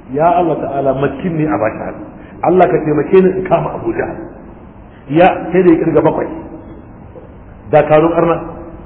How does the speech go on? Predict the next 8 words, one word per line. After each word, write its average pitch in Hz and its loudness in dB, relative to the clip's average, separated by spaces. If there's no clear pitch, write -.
da 117 -14
suka 135 -10
lafiya 151 4
mai 143 2
sa 127 -2
dariya. 92 -6
To 127 -2
yau 160 6